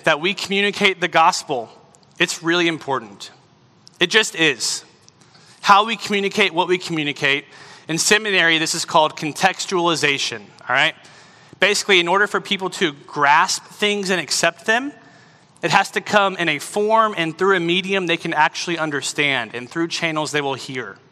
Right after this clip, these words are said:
okay? We try to, as followers of Jesus, make the gospel as hearable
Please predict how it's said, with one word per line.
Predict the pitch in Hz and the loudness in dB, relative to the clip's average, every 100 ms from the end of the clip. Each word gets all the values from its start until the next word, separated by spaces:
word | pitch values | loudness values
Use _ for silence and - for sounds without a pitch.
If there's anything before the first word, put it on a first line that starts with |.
| _ | _
okay? | 123 - 147 160 - - _ _ _ _ _ _ _ _ _ | -14 -4 -2 -4 -12 -20 _ _ _ _ _ _ _ _ _
We | 151 214 233 | 0 2 4
try | - 202 202 202 | 2 6 8 6
to, | 185 - 147 151 | 2 -2 0 2
as | 143 143 - | 2 0 2
followers | 165 165 175 175 | 4 4 2 -2
of | 175 156 | -4 -6
Jesus, | - 131 131 143 - | -8 -6 -4 -4 -4
make | 151 160 | -4 -4
the | - | -6
gospel | 147 143 160 - 208 190 | 0 2 2 0 -2 2
as | 151 - - - | 2 0 -6 -2
hearable | 214 233 175 135 123 147 | 0 2 0 0 -4 -6